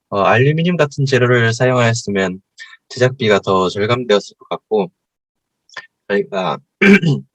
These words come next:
이렇게 모터박스라고 이러한 부품들을 담아놓는 박스 형태를 제작했는데, 어, 이 역시 공차 같은 걸 생각해요-, 생-, 생각하지 못해가지고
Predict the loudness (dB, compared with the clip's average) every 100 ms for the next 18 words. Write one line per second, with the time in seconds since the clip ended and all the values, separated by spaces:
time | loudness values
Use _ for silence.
0 | _ _ _ _ -20 -8 -4 -4 -2 -2
1 | -2 -8 0 0 4 2 4 2 2 -2
2 | _ -6 -4 0 2 2 -2 _ _ _
3 | -4 2 2 2 0 -2 -4 -6 -8 -10
4 | -2 0 2 0 -2 0 2 2 2 -2
5 | -6 -2 -4 -2 -2 -2 -2 -8 _ _
6 | _ _ -8 -2 2 4 4 2 0 0
7 | -2 -4 -2 0 0 -2 2 2 2 -2
8 | -2 0 2 2 0 -4 _ _ _ -16
9 | -16 -6 -4 -2 -4 -4 -2 0 0 0
10 | -2 -4 -2 0 -2